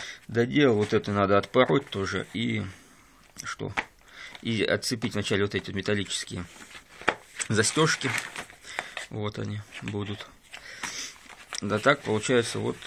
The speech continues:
здесь вот довольно большая площадь, неплохая. Дерматинчика. А, ну и сверху надо ещё вот этот шов. Ну, не успел.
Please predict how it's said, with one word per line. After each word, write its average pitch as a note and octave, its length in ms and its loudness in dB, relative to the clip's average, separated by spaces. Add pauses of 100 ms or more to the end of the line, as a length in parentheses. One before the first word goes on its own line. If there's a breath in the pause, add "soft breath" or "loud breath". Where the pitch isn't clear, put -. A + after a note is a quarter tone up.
(280)
здесь A2 340 -2
вот G#2 200 -6
довольно A2 360 4
большая G2+ 520 2 (100)
площадь, C#3+ 420 -4
неплохая. G#2+ 760 -6 (1600 loud breath)
Дерматинчика. B2 1040 6
А, A#2 40 8
ну C3 180 6
и - 20 0
сверху A2+ 500 0
надо G2+ 280 -2
ещё G2+ 220 -4
вот G2 140 -8
этот G2+ 160 -10
шов. - 280 -8
Ну, - 280 -10
не A#2 40 -2
успел. A2 360 -6